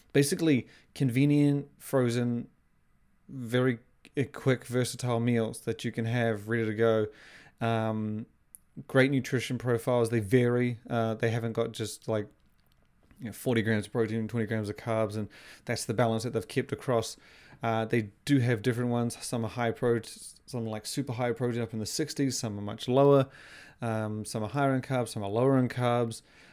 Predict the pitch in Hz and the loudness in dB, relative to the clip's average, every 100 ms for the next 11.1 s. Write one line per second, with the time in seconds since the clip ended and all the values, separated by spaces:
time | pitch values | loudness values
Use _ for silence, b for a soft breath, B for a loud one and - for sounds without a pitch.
0 | B 175 175 - 143 135 120 113 - _ | B 6 6 6 4 6 2 -2 -18 _
1 | _ 135 120 135 151 - - - 139 131 | _ 2 4 4 2 -2 -8 0 2 4
2 | 120 110 175 - 135 123 117 113 120 - | 2 2 2 4 2 2 0 2 0 0
3 | - 127 117 113 113 - 123 127 135 143 | -4 0 0 -2 -6 -4 -2 2 4 4
4 | 135 120 110 120 113 - - 160 - - | 4 0 0 -2 -2 -8 -6 -4 -4 -2
5 | 151 143 127 131 131 117 139 - 123 110 | 2 2 2 2 2 0 -2 -2 -4 -2
6 | 113 104 104 - 127 135 113 - - B | -4 -4 -6 0 2 2 0 -6 -18 B
7 | B B B B 120 110 107 - 113 117 | B B B B -2 -2 -2 2 4 6
8 | 135 120 120 - B _ - 123 113 - | 6 6 2 -4 B _ -4 -2 -2 0
9 | 170 151 127 120 127 135 - - 160 143 | 4 4 4 4 4 2 0 -2 2 4
10 | 117 - 135 92 127 117 117 113 110 107 | 2 0 -2 0 0 2 0 0 0 -4
11 | 107 | -8